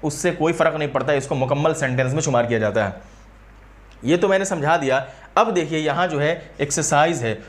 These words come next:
कुछ मश्क दिए गए हैं जिसके ज़रिए से आपको पहचानवाया जाएगा कि सब्जेक्ट जो है सेंटेंस में कौन होता है और प्रीडिकेट कौन होता है, ताकि आपको आसानी हो और सेंटेंसेस को समझने में। तो देखिए सबसे पहला सेंटेंस है करीम is ill, क्या है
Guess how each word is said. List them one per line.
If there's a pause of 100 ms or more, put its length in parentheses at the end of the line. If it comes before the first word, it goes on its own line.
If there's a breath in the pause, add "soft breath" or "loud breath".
(120)
कुछ
मश्क
दिए
गए
हैं
जिसके
ज़रिए
से
आपको
पहचानवाया
जाएगा
कि
सब्जेक्ट
जो
है
सेंटेंस
में
कौन
होता
है (320 loud breath)
और
प्रीडिकेट
कौन
होता
है,
ताकि
आपको
आसानी
हो (240 loud breath)
और
सेंटेंसेस
को
समझने
में। (320 loud breath)
तो
देखिए
सबसे
पहला
सेंटेंस
है (400 loud breath)
करीम
is (100)
ill, (220)
क्या
है